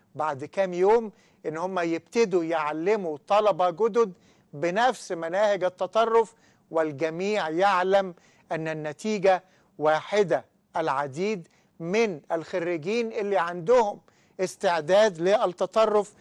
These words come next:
في المستقبل، ثمانين في المية من الطلاب اللي اتعلموا على نفقة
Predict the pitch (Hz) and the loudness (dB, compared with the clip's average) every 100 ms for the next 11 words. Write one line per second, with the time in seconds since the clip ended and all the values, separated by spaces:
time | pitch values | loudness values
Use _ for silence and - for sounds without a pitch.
0 | _ _ - 196 190 185 - 240 - 147 | _ _ -4 -2 0 -4 2 2 2 -2
1 | 139 - 202 196 196 247 285 - 240 240 | -6 -2 0 0 0 0 -2 2 2 4
2 | 269 247 156 - _ _ _ - 175 190 | 4 4 0 -4 _ _ _ -4 -2 0
3 | 180 - 185 190 220 226 226 202 196 196 | -2 -2 2 6 6 6 4 4 2 2
4 | 180 180 226 254 185 147 151 160 175 240 | 2 6 6 6 4 2 2 2 4 4
5 | - 180 | 4 0